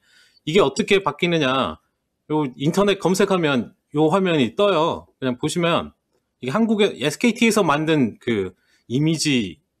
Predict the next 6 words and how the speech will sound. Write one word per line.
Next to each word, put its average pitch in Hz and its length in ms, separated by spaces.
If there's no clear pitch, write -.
제가 120 160
봤거든요. 123 440
에스케이티에서 143 520
제공하던데, 110 800
여기 156 140
보시면, 160 460